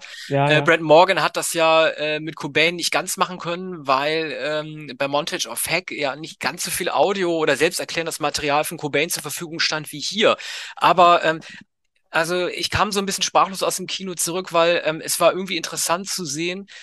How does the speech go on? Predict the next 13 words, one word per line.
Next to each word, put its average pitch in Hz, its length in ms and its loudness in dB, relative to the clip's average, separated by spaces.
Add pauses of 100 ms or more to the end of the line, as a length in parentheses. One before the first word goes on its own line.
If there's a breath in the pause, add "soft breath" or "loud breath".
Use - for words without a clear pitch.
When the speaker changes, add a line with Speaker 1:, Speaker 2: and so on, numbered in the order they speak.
(140 loud breath)
Speaker 2:
wie 175 320 -4
David 160 380 0
Bowie 160 260 -2
funktioniert 160 880 -6
und 160 100 -8
wie 165 60 -2
er 147 60 -2
sich 151 140 -6
selber 156 300 0
versteht. 180 640 -6 (260 loud breath)
Aber 143 160 -2
es - 180 0
hat 196 120 -4